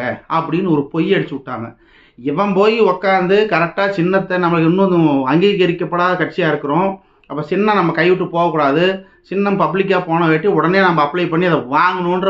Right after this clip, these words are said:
ஒரு, ஒரு சராசரி சாதாரண மனுஷனுக்கு இருக்கிற மூ-, மூளை கூட இல்லாத மந்தியா உக்காந்துட்டு இருந்துட்டு பி ஜே பி சின்னத்தை புடுங்கிருச்சு, அதை புடுங்கிருச்சு, இதை புடுங்கிருச்சுன்னு சொல்லி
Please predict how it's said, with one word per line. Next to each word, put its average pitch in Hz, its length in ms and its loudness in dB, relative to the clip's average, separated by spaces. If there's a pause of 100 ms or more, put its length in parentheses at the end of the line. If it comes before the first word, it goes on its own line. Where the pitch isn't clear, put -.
ஒரு, 143 120 0 (100)
ஒரு 147 140 -10
சராசரி 165 640 -4
சாதாரண 175 720 0 (600)
மனுஷனுக்கு 170 440 0
இருக்கிற 165 320 0
மூ-, 147 160 4
மூளை 165 300 4
கூட 175 220 0
இல்லாத 147 480 2 (840)
மந்தியா 202 480 2
உக்காந்துட்டு 170 500 -2
இருந்துட்டு 120 380 -6 (1300)
பி 120 240 -4
ஜே 139 180 2
பி 135 120 -4
சின்னத்தை 180 380 -4
புடுங்கிருச்சு, 185 500 -8
அதை 175 220 -2
புடுங்கிருச்சு, 185 420 -8
இதை 180 200 -4
புடுங்கிருச்சுன்னு 180 600 -6
சொல்லி 196 240 0